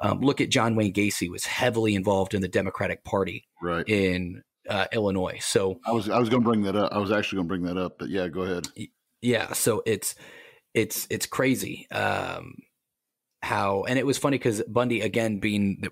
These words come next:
Speaker 1: being the way that he was, once this was kinda, like, brought up, he, his exact quote was, "It's hard for me to believe that what I did is newsworthy," he told a reporter.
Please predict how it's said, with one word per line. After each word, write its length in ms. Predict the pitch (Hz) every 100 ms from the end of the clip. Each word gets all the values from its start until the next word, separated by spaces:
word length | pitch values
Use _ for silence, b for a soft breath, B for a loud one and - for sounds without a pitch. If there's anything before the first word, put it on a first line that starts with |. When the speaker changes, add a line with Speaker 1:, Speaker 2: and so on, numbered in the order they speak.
| 110
Speaker 1:
being 160 | 107
the 60 | 101
way 160 | 104
that 120 | 101 90
he 120 | 104
was, 360 | 95 98 95
once 280 | 95 104 -
this 200 | 135 135
was 120 | 104
kinda, 260 | - 117 107
like, 180 | 101 92 _ 95 - -
brought 260 | 98 101 101
up, 260 | 95 - -
he, 280 | 104 104 98
his 240 | 104 95
exact 420 | 104 104 107 101
quote 220 | - 101
was, 220 | 104 95 - B B -
"It's 160 | 117
hard 340 | - 123 120 120
for 160 | 117
me 180 | 107 104
to 120 | 110
believe 440 | 98 95 98 95 95
that 140 | 87
what 160 | 104 95
I 120 | 92
did 240 | 92 95
is 180 | 92 92
newsworthy," 720 | 101 101 98 95 82 85 92
he 100 | -
told 200 | - 98
a 40 | 95
reporter. 480 | 92 - 90 87